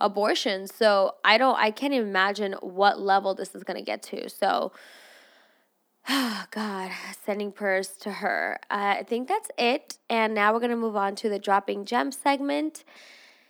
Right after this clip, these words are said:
And the topic that I wanna talk about this week is,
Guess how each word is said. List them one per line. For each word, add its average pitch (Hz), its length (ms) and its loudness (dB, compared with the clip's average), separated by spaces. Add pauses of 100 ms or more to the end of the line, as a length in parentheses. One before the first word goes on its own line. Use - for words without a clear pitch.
(500)
And 240 640 0
the 262 80 0
topic 453 600 0
that 302 140 6
I 302 60 6
wanna 302 240 2
talk 247 240 2
about 208 580 2 (520)
this - 280 -4
week 208 380 -8
is, 202 540 -2